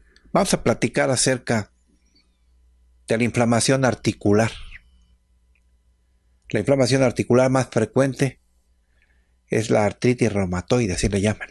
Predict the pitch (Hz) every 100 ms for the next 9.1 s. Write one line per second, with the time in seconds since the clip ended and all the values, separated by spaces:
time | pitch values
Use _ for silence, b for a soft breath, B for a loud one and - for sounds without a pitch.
0 | _ _ _ _ _ _ _ _ _ _
1 | _ _ _ _ _ _ _ - - 127
2 | 147 170 175 127 135 131 120 - - 101
3 | 92 - 147 127 - - _ _ _ _
4 | _ _ _ _ _ _ _ _ _ _
5 | _ _ _ _ - 120 - 113 117 110
6 | 160 - 113 95 90 104 101 101 131 135
7 | 147 127 101 95 143 160 - _ _ _
8 | _ - 104 98 - 156 104 151 - -
9 | -